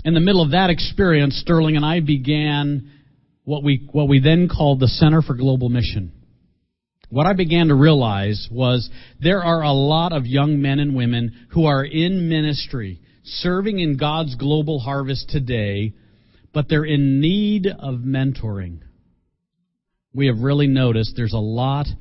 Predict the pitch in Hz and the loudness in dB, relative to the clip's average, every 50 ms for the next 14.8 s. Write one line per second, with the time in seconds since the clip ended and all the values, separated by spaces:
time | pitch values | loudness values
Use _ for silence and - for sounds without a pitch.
0 | - _ _ _ _ _ _ _ _ _ _ - - - 131 127 127 120 113 113 | -12 _ _ _ _ _ _ _ _ _ _ -18 -12 -4 -2 0 0 0 -2 0
1 | 113 123 131 135 147 156 143 147 151 151 147 135 110 - 131 139 147 147 143 131 | 2 2 4 4 4 4 4 4 4 4 2 2 0 -2 0 2 4 4 4 2
2 | 120 113 113 107 - - - 123 113 104 - - 139 131 135 143 151 151 147 147 | 2 0 0 -2 -2 -2 -2 -2 -2 -2 0 0 2 4 4 4 4 4 4 2
3 | 143 139 135 - - 139 127 113 107 101 101 104 98 - - - - - - - | 2 0 0 0 -2 -2 0 0 -2 -4 -4 -6 -6 -8 -10 -12 -14 -18 -20 -20
4 | _ _ - 151 147 151 139 143 139 135 - - - 107 98 101 98 92 - _ | _ _ -6 -2 0 0 2 2 2 0 0 0 0 -2 -2 -2 -6 -8 -12 _
5 | _ _ _ _ _ _ _ _ _ _ _ _ _ _ _ _ _ _ _ _ | _ _ _ _ _ _ _ _ _ _ _ _ _ _ _ _ _ _ _ _
6 | _ _ - 127 - - 123 113 117 104 110 123 123 110 98 98 98 90 - - | _ _ -14 -10 -8 -6 -6 -6 -6 -4 -2 -2 0 0 0 -2 -4 -4 -4 -6
7 | 98 90 95 98 90 - - - - - _ _ _ _ _ _ _ _ _ _ | -4 -2 -2 -4 -4 -6 -10 -14 -20 -20 _ _ _ _ _ _ _ _ _ _
8 | _ _ _ _ - - - - - _ _ _ - - - 156 135 143 190 240 | _ _ _ _ -20 -20 -20 -20 -20 _ _ _ -4 0 2 4 4 6 6 4
9 | 233 - - 190 170 170 170 165 156 135 127 117 - - 156 156 151 160 - - | 4 4 4 2 4 4 4 4 4 2 0 0 -2 -2 0 2 2 0 0 0
10 | - 147 123 117 117 117 113 113 127 127 131 131 135 131 135 147 156 170 180 180 | 0 0 0 2 0 0 -2 -2 -2 0 0 2 2 2 2 4 4 4 4 4
11 | 156 - - 170 170 170 165 151 139 131 135 139 143 151 151 147 143 143 139 135 | 4 2 2 2 2 2 0 -2 -2 -2 0 2 4 4 4 4 4 4 2 2
12 | 120 - - - - 131 123 120 117 - - - 104 90 87 - - 113 117 113 | 0 -4 -8 -10 -8 -6 -6 -6 -8 -8 -10 -10 -12 -10 -12 -12 -10 -8 -6 -6
13 | 110 101 139 151 160 156 - - 160 143 147 143 139 143 143 143 139 - - - | -4 -2 0 0 -2 -2 -2 -2 0 0 2 2 2 2 2 2 0 -2 -4 -10
14 | - - 156 160 151 - - - 143 139 127 113 113 117 110 | 0 2 2 4 4 2 0 2 2 4 4 2 0 -2 -4